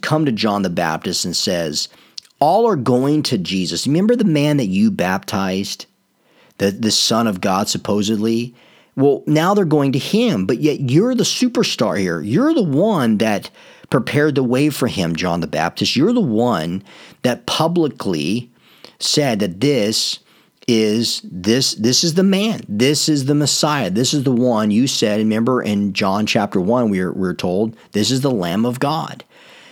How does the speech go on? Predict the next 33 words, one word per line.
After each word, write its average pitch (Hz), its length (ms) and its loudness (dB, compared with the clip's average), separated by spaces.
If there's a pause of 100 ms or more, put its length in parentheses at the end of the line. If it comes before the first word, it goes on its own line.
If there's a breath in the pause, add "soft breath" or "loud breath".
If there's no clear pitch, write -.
(160 loud breath)
So, 139 380 2
I 143 80 -2
mean, 139 400 0
we 151 160 2
gotta, 165 320 0
we 139 100 2
gotta 156 220 0
take 151 500 -2 (520 soft breath)
action 175 520 0
here, 120 160 2
John 98 260 0
the 87 80 -2
Baptist. 95 540 -2
We 139 80 0
gotta, 165 320 0
we 156 100 -2
gotta 170 160 0
put 143 180 0
an 113 120 2
end 180 220 4
to 233 40 2
this. 131 300 0
We, 131 100 0
we 131 240 2
gotta 170 220 0
make 147 180 2
sure 147 220 0
that 127 120 0
it, 104 200 -4
it's - 100 -4
under 113 300 0
our 220 260 0
fold, 76 540 -2